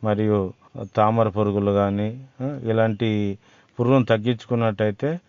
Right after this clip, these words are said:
మనకు వైరస్ తెగులు అయిన టొబాకో స్టిక్ వైరస్ను తెగులు రాకుండా కూడా పత్తి పంటను కాపాడుకోవచ్చును. రెండో రకమైన వాణిజ్య పంట మిర్చి పంట. మిర్చి పంటలో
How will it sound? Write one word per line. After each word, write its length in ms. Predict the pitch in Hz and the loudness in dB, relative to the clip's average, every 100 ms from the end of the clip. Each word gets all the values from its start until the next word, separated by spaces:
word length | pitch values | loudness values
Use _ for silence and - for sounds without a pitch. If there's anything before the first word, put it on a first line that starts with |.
| _ _ _ | _ _ _
మనకు 500 | 117 113 113 113 107 | -2 -2 0 0 0
వైరస్ 400 | 98 107 120 117 | 2 2 2 0
తెగులు 280 | 123 113 113 | 0 0 2
అయిన 140 | 110 104 | 2 0
టొబాకో 460 | 107 107 120 123 | -2 0 0 0
స్టిక్ 300 | 117 117 110 | -4 -4 -4
వైరస్ను 720 | 110 107 107 107 107 104 101 - _ - _ - | 0 0 0 -2 -6 -6 -8 -12 _ -20 _ -2
తెగులు 260 | 113 113 | 0 4
రాకుండా 440 | 110 101 107 104 104 | 4 2 0 0 0
కూడా 360 | 104 127 151 - - - - | 0 -2 -2 -8 -20 -20 -6
పత్తి 180 | 113 107 | -4 -2
పంటను 360 | 113 110 110 113 | 0 0 -2 -2
కాపాడుకోవచ్చును. 960 | 107 101 107 104 107 101 - 117 135 135 _ _ _ _ _ - | 0 2 0 0 -2 -4 -4 -8 -8 -12 _ _ _ _ _ -4
రెండో 460 | 110 127 156 147 117 | -2 0 4 4 4
రకమైన 680 | 110 117 110 117 113 98 90 - | 4 2 0 0 -2 -4 -6 -6
వాణిజ్య 600 | 107 110 120 117 110 104 110 113 | 0 0 0 0 -2 -2 -6 -2
పంట 240 | 107 110 117 95 92 _ _ _ _ _ _ | -2 -2 -2 -2 -6 _ _ _ _ _ _
మిర్చి 460 | 110 120 113 - 120 | -2 -2 -2 -2 -2
పంట. 300 | - 107 92 90 - - _ _ _ _ _ _ _ _ - | 0 -2 -2 -8 -12 -18 _ _ _ _ _ _ _ _ -14
మిర్చి 480 | 110 107 113 - 147 | -6 -4 -4 -6 -6
పంటలో 760 | 135 120 117 135 135 131 101 | 0 0 2 2 6 6 4